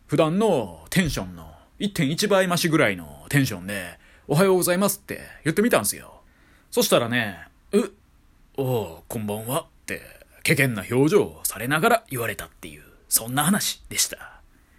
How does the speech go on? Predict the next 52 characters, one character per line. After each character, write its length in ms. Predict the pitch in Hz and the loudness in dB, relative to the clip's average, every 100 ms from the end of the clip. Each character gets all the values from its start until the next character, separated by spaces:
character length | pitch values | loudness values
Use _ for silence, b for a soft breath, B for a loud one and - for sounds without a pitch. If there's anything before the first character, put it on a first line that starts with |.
| b b b b b | b b b b b
ま 100 | - | -20
あ、 20 | - | -14
た 120 | - | -4
か 100 | 196 | -2
だ 120 | 123 | -2
か 140 | 90 | -2
ね、 240 | 80 117 85 B B 90 | -2 -2 -4 B B -4
同 160 | 120 | -2
じ 100 | 160 | 2
マ 120 | 190 226 | 2 2
ン 60 | |
シ 80 | 127 | -2
ョ 40 | |
ン 60 | 95 | -6
に 120 | 87 | -4
住 180 | - 135 | -2 0
ん 20 | |
で 80 | 160 | 2
る 60 | 160 | 2
だ 120 | 175 | 2
け 60 | |
の 120 | 196 107 | 0 -2
住 180 | 104 | -2
人 200 | 104 101 | -2 -2
に、 180 | 101 98 b b b b - | -2 -4 b b b b -12
「こ 120 | - | -4
れ 80 | 165 | 0
か 120 | 196 | 2
ら 80 | 233 | 4
な 120 | 226 | 2
ん 80 | 151 | 0
だ、 120 | 117 | 0
俺 160 | 139 165 | 2 2
た 80 | |
ち 100 | - | 0
の 60 | 110 | -4
青 200 | 107 170 | 0 0
春 200 | 165 175 | 0 0
は」 100 | 175 | 0
み 80 | 143 | 0
た 140 | 110 | -4
い 80 | 98 | -8
な、 300 | 85 52 - | -14 -18 -8
そ 180 | - - | -6 -4
ん 100 | 170 | 0
な 100 | 202 | 2
意 60 | 220 | 2
気 100 | 233 | 0
込 100 | 226 | 0
み 100 | 220 | 0
で 100 | 220 | 2
ね、 280 | 233 85 | 2 0